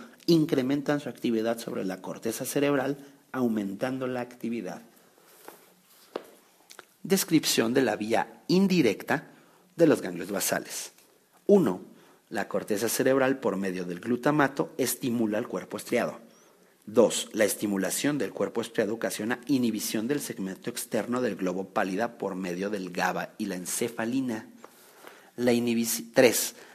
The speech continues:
la inhibición del segmento externo del globo pálido ocasiona una disminución de la liberación de gaba.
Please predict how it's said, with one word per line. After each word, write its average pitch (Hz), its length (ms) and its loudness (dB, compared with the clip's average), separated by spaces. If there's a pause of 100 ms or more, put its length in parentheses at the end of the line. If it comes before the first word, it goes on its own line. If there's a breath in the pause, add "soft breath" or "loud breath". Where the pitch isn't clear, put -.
(140 loud breath)
la 120 120 2
inhibición 113 600 2
del 101 160 0
segmento 98 480 -4
externo 120 560 0
del 90 160 -2
globo 98 400 2
pálido 113 540 2
ocasiona 117 640 2
una 151 180 4
disminución 113 800 0
de 143 80 4
la 127 80 4
liberación 95 580 0
de 104 120 0
gaba. 113 400 2